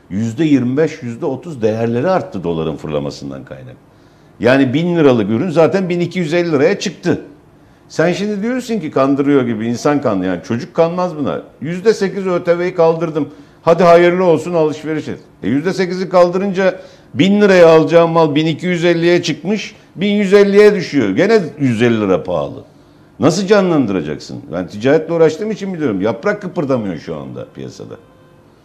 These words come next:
İnsanlar alışveriş etmiyor çünkü göremiyor. Kimse önünü göremiyor. Yani bu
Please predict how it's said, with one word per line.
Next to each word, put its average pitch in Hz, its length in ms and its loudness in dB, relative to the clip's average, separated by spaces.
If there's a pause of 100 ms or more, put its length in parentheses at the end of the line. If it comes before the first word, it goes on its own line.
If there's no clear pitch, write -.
(600)
İnsanlar 113 440 0
alışveriş 160 500 0
etmiyor 202 320 -4
çünkü 185 200 -6
göremiyor. 151 480 4
Kimse 120 260 -4
önünü 156 280 -2
göremiyor. 127 380 -2
Yani 165 300 0
bu 175 280 0